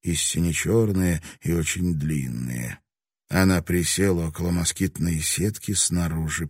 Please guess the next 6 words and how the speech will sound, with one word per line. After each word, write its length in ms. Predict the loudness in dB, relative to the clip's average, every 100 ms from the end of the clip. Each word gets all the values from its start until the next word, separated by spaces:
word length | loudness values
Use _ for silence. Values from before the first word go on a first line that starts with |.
| -6
полога. 800 | -6 -4 -4 -4 -4 -2 -2 -6 -14 -20 -20 -16 0
«Дадзонзин-сан?» 1080 | 6 6 8 8 8 8 6 6 6 4 0 _ _ _ _ -6
«Дамо», — 520 | 0 4 6 6 4 -2
сказал 500 | -8 -4 -2 0 0
он. 240 | 0 -2 -6 -16 -8
«Дамо, 460 | 4 6 8 6